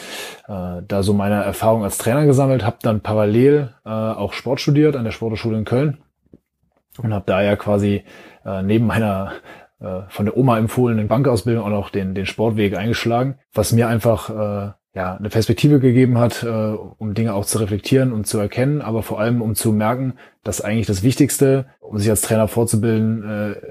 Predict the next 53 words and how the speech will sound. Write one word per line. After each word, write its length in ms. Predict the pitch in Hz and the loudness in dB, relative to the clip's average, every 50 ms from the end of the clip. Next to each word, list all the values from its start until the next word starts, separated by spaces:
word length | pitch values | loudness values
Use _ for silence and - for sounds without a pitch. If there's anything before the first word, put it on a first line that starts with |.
| - 104 110 - | -16 -16 -16 -12
es 140 | - 110 98 | -10 -6 -4
ist, 160 | 110 107 - | -2 -2 0
sich 120 | - 104 - | -2 -2 -2
mit, 240 | 110 98 - - - | -2 -4 -4 -10 -8
mit 160 | 104 107 101 | -6 -6 -4
den 100 | 104 104 | -4 -4
Kollegen 340 | 101 - 104 104 110 113 117 | -4 -2 0 0 2 2 0
auszutauschen, 640 | 95 95 107 - - - - - 92 90 - - 90 | 0 -2 0 0 0 -2 -2 -4 -10 -10 -10 -12 -10
also 180 | 87 92 104 | -8 -8 -6
offen 200 | - 107 - 131 | -6 -2 -2 0
zu 100 | 117 - | 0 2
sein 280 | 113 110 113 107 107 104 | 2 2 2 0 0 -2
für 120 | - - | -4 -4
Neues, 460 | 107 107 110 117 123 127 120 117 - - - - _ _ | -2 0 0 2 2 2 0 -2 -6 -12 -18 -20 _ _
egal 320 | - 101 98 110 107 113 117 | -8 -4 -2 0 2 2 2
wo 40 | |
man 140 | 117 117 113 | 2 2 0
ein 80 | 113 113 | -2 -2
Training 300 | - - 120 113 117 104 | -2 -2 -2 0 0 -2
schaut, 260 | - - 110 107 107 | -4 -2 -2 -2 -2
immer 160 | 110 120 117 | -2 -2 0
wieder 160 | 117 113 113 | 0 2 2
Dinge 160 | 104 117 110 107 | 2 2 2 0
mitzunehmen, 540 | 117 127 - - 123 113 113 110 110 107 | 0 -2 0 0 0 2 2 2 2 0
sich 180 | 104 104 98 - | 0 -2 -4 -4
zu 100 | - 110 | -4 -2
hinterfragen, 640 | 101 110 110 113 101 - 110 107 113 123 131 127 - _ | -2 -2 -2 -4 -6 -4 -2 0 0 0 0 -2 -6 _
auch, 340 | 110 107 98 95 117 110 | -8 -8 -6 -6 -8 -10
äh, 40 | 107 - | -10 -10
zu 140 | - - | -6 -6
reflektieren 640 | 113 117 - - 113 - - - 139 135 127 123 123 120 | -4 -4 -2 -2 -4 -4 0 2 4 4 4 2 0 -2
nach 160 | 113 113 98 | -2 -2 0
jedem 200 | 110 120 117 117 | 0 0 0 0
Spiel 480 | - - - 123 123 123 123 127 127 | -4 -4 -2 0 0 2 0 0 -2
mit 400 | 117 113 113 110 - - 110 107 | -4 -6 -6 -6 -8 -10 -14 -14
Kollegen, 540 | - - 120 113 113 120 120 120 127 120 107 | -8 -4 -2 0 2 2 2 2 0 -2 -4
die 80 | 104 107 | -4 -6
vielleicht 540 | - - 117 110 107 104 117 120 120 - 120 | -6 -4 -2 -2 0 0 0 0 -2 -2 -6
in 80 | 117 | -4
der 80 | 113 110 | -4 -2
gleichen 280 | 117 127 143 117 135 | -2 -2 0 0 2
Liga 200 | 139 139 135 139 | 2 4 4 4
sind, 180 | 123 123 127 117 | 2 2 0 0
vielleicht 340 | - - 110 107 110 107 - | -2 -2 -2 -2 -2 -2 -2
aber 140 | 110 110 101 | -2 -2 -2
auch 140 | 101 104 | -2 -2
eben 100 | 104 101 | -4 -4
nicht 140 | 113 131 127 | -4 -2 -2
in 80 | 147 139 | -2 -2
der 80 | 123 | 0
gleichen 340 | 117 120 120 113 104 110 113 | 0 0 0 -2 -2 -2 -2
Liga 220 | 107 113 113 110 104 | -2 0 0 0 0
sind, 240 | 104 107 107 104 | 0 -2 -4 -6